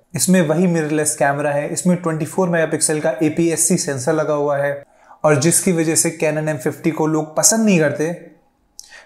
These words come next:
वो है फ़ोर के क्रॉप्ड फुटेज।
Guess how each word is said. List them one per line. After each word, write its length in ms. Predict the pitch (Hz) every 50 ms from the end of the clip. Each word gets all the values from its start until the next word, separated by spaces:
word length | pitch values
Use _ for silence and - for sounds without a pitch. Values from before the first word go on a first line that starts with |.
| _ -
वो 100 | 143 147
है 200 | 147 156 165 175
फ़ोर 540 | 170 170 - - - - 151 151 151 156 156 143 - -
के 240 | 151 147 143 143 147 151 147 - - -
क्रॉप्ड 480 | - 147 131 131 127 127 - - - -
फुटेज। 480 | - - 127 - - - - - -